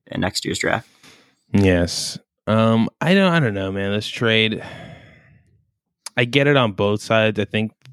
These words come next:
Speaker 2: Seattle wanted to make a big move. I think they wanted to add a star on, like, to replace, er, uh, the loss of Earl Thomas and maybe a successor to, uh,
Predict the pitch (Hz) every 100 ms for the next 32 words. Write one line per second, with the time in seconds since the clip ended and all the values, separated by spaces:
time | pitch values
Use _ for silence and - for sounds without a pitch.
0 | - _ 110 - - 98 95 101 95 95
1 | 95 92 92 92 98 - 95 92 90 92
2 | 98 104 - _ _ _ _ - - -
3 | - _ _ _ _ _ _ _ - -
4 | 117 107 101 98 95 92 95 92 95 95
5 | 92 92 - - 92 92 92 92 92 92
6 | _ _ - 98 92 - - 95 90 92
7 | - 95 92 95 - - - - - _
8 | - _ _ _ _ _ _ _ _ _
9 | - 101 - 98 98 95 92 95 95 -
10 | 92 101 95 - 101 95 95 95 - 90
11 | 87 90 90 - - _ - 98 95 95
12 | 90 87 - 95 - 92 - 92 90 -
13 | 92 90 90 90 90 90